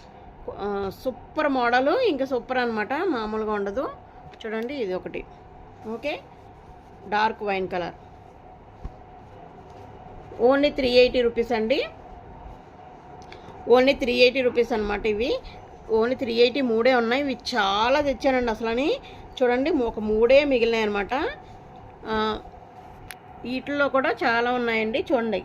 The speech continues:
మీకు ఎవరికైనా కావాలంటే మొత్తం ఇలా తీసుకోండి. మీకు షిప్పింగ్ బాగా తగ్గ-, తక్కువ పడుతుందండి.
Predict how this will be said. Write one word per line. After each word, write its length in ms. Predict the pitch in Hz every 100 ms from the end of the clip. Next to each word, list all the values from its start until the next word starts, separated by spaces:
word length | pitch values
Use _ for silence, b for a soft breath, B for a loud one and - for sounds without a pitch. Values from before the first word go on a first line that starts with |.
| -
మీకు 260 | 269 285
ఎవరికైనా 440 | 277 226 254 294 294
కావాలంటే 520 | 277 233 269 294 294
మొత్తం 360 | 277 - - 294
ఇలా 160 | 262
తీసుకోండి. 840 | 254 240 254 - 277 254 254 427 - B B B
మీకు 540 | 254 262 254 233 202 196
షిప్పింగ్ 440 | 226 262 - 320
బాగా 240 | 254 247 269
తగ్గ-, 520 | 277 208 220 226 226 233
తక్కువ 260 | 220 277
పడుతుందండి. 720 | 269 262 254 247 214 247 466